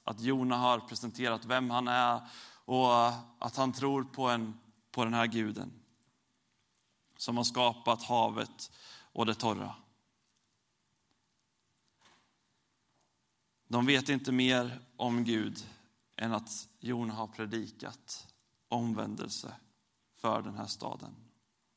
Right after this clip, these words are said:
Och de säger, "Kanske." Och det där kansket, det vänds till att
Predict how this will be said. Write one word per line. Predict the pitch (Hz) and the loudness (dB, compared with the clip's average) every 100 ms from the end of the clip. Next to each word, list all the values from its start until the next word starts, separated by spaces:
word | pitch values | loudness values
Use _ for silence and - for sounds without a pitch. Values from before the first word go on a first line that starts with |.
| _ _ _ - _ _ | _ _ _ -20 _ _
Och | - 107 | -8 -4
de | 107 110 | -4 -4
säger, | - 107 104 101 - | -4 -4 -6 -10 -14
"Kanske." | - 139 117 104 - 120 - _ _ _ _ _ _ _ _ _ _ _ _ _ _ _ _ _ _ _ _ _ _ _ _ _ _ _ _ _ _ _ _ | -4 -2 -2 -6 -12 -12 -14 _ _ _ _ _ _ _ _ _ _ _ _ _ _ _ _ _ _ _ _ _ _ _ _ _ _ _ _ _ _ _ _
Och | 107 | -2
det | 110 | 0
där | 117 117 | 2 0
kansket, | - 123 110 117 110 110 - - - _ _ _ _ _ _ | 0 -2 -2 -6 -8 -8 -12 -16 -16 _ _ _ _ _ _
det | 104 107 | -6 -4
vänds | 107 110 107 - - - - _ _ _ _ - | -2 -2 -4 -8 -12 -14 -20 _ _ _ _ -8
till | 120 107 | -4 -4
att | 107 - 113 - | -6 -10 -14 -14